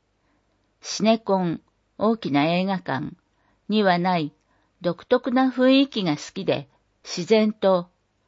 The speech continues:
いつか映画を作る仕事がしたいと思うようになっていました。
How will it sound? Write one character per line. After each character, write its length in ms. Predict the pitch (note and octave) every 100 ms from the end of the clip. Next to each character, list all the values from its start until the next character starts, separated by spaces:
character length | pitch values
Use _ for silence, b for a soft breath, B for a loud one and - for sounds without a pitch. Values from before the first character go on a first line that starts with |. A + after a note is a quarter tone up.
| _
い 140 | A3 B3
つ 100 | -
か 220 | F3+ E3
映 260 | - C#4+ C#4
画 200 | B3 G3
を 60 |
作 260 | E3+ - C#4
る 100 | C4+
仕 160 | B3 D#3+
事 300 | F#3+ F#3+ G#3+
が 160 | A3
し 140 | G#3+ -
た 200 | F#3+ F#3
い 160 | F3 _ _ -
と 160 | G#3
思 400 | - F#3 G3+ C4+
う 80 | C#4
よ 180 | A#3 F#3+
う 40 |
に 180 | D#3+ D3+
な 120 | F3
っ 60 | G#3
て 180 | - G3
い 120 | D#3+
ま 160 | D3
し 180 | D3 -
た。 220 | - B2+